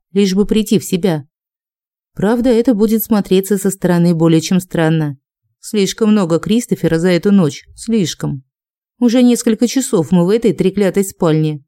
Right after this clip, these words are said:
только он и я. Я, наоборот, настолько хорошо к вам расположен, что готов закрыть глаза на махинации вашего отчима, если вы, Габриэла, пойдете мне навстречу.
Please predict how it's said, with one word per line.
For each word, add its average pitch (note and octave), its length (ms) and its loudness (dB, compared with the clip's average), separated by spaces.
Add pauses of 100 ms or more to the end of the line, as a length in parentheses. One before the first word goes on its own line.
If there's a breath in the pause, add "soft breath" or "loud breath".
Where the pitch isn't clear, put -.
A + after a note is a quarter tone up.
(100)
только G3 260 -2
он G3+ 280 4
и G3 40 4
я. D3+ 360 0 (840)
Я, E3 260 2
наоборот, E3+ 640 2
настолько E3+ 540 0
хорошо F3+ 460 -2
к F3+ 60 -8
вам F3 200 2
расположен, D#3+ 760 0 (340)
что - 260 -4
готов G3 380 0
закрыть F#3+ 420 0
глаза E3+ 340 0
на A3 100 2
махинации F3+ 640 0
вашего F#3 420 0
отчима, E3 640 -2 (480)
если E3+ 360 0
вы, F3+ 220 2
Габриэла, D#3+ 580 2
пойдете F3 480 0
мне E3+ 160 2
навстречу. D#3 720 -2